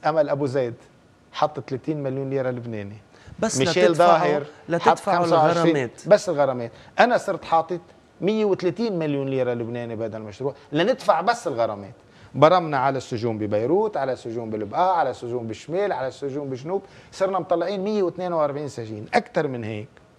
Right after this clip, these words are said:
Speaker 1: كان عنا عيب، شيء عيب، لأنه أنا بعدها معيب، حرام هيدا السجين يلي قاعد كل وقته بالسجن، بعدين بيجوا أهله بدهم يتدينوا ولا يطلعوه من السجن.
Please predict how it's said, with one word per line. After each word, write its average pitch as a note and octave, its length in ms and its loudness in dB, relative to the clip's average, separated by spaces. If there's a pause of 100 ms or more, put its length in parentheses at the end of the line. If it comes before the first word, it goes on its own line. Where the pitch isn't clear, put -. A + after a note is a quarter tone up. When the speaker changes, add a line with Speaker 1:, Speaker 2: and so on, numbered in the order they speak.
(680)
Speaker 1:
كان E3+ 180 2
عنا F#3 380 -2
عيب، D3 380 -2 (100)
شيء C#3+ 380 -4
عيب، B2 220 -2
لأنه C#3 220 -6
أنا F3+ 120 0
بعدها D#3 380 -2
معيب، C#3+ 440 -2 (120)
حرام D#3 460 2
هيدا B2+ 200 -2
السجين A2 600 -8 (420)
يلي D#3 300 2
قاعد C#3+ 140 -2
كل E3+ 220 0
وقته D3 300 2
بالسجن، C3 500 -4
بعدين D3 360 0
بيجوا D3+ 260 -2
أهله C#3 180 -2
بدهم C#3 260 0
يتدينوا D3+ 480 0
ولا C3+ 100 2
يطلعوه A#2 380 -2
من A2 100 -8
السجن. G2+ 320 -16